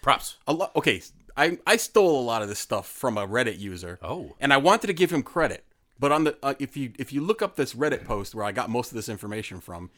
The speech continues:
Speaker 2: it says anonymous. So I don't know if,
Speaker 1: Mm.
Speaker 2: you know, so credit to anonymous, I guess.
Speaker 1: Maybe I'm dumb,
Speaker 2: Yeah.
Speaker 1: but I don't understand Reddit.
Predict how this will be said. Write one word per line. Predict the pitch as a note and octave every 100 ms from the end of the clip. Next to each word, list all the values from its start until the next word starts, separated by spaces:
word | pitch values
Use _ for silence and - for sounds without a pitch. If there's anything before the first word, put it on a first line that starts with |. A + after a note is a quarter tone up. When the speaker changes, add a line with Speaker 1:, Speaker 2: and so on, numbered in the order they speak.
| _ _ _ _ _ -
Speaker 2:
it | C#3+ -
says | E3 C3+
anonymous. | A#2+ A2+ A2+ F2+ - - - _ _ -
So | - D3 B2+
I | C#3
don't | D3
know | C#3+ C#3 G#2 F2+
if, | G2+
Speaker 1:
Mm. | F#2 A2 - B2+ G#2+ -
Speaker 2:
you | A#2+
know, | G2 - _ _ _ _ _ _ _
so | - C#3+
credit | - F3+ -
to | C#3+
anonymous, | B2 B2+ F#2+ G2
I | F2+
guess. | F2+ - A#2+
Speaker 1:
Maybe | E3+ A#3
I'm | F3+ G#2 D#2+
dumb, | A2+ A#2 C3+ -
Speaker 2:
Yeah. | A#2+ G2 - _ G2
Speaker 1:
but | A#2
I | B2
don't | F#3+ - _
understand | C3+ B2+ - A#2+ G#2+ F#2
Reddit. | F#2+ E2+